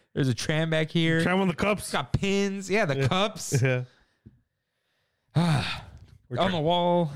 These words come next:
Speaker 2: Yeah, we're tr-,
Speaker 1: Obviously.
Speaker 2: we're tramming here.
Speaker 1: We're tramming, dude. Okay. Uh, <laughs> where, where was I? Yeah, Magic Ba-, and the Magic Key, Magic Band was hideous.
Speaker 2: It's disgusting.
Speaker 1: I couldn't believe it.
Speaker 2: Yeah, me
Speaker 1: Just
Speaker 2: either.
Speaker 1: make,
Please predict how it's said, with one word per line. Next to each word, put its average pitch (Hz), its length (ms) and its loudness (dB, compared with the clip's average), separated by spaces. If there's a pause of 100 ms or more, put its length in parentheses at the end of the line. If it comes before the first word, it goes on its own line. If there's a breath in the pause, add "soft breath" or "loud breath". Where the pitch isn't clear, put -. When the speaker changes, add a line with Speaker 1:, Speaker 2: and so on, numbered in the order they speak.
(100)
Speaker 2:
Yeah, 120 80 -8
we're 120 120 -6
tr-, 123 60 0
Speaker 1:
Obviously. 120 300 -2 (280)
Speaker 2:
we're 285 120 -4
tramming 202 320 2
here. 117 100 4
Speaker 1:
We're 120 60 0
tramming, 101 400 -2
dude. 98 180 -6 (2750)
Okay. 76 340 -4 (1700)
Uh, 80 260 0 (180 loud breath)
<laughs> - 140 -20
where, 80 260 -2
where 92 160 -2
was 53 160 -8
I? 80 160 -6 (1160)
Yeah, 101 140 0
Magic 104 300 0
Ba-, - 60 -10 (320 soft breath)
and 123 120 -2
the 131 60 2
Magic 151 400 0
Key, 135 340 2
Magic 110 300 0
Band 117 200 2
was - 360 -4
hideous. - 560 -12
Speaker 2:
It's 117 200 -12
disgusting. - 720 -6
Speaker 1:
I - 60 0
couldn't 160 320 0
believe 135 260 0
it. 69 120 -14
Speaker 2:
Yeah, 95 180 -8
me 101 140 -6
Speaker 1:
Just 131 160 0
Speaker 2:
either. 135 80 2
Speaker 1:
make, 156 240 0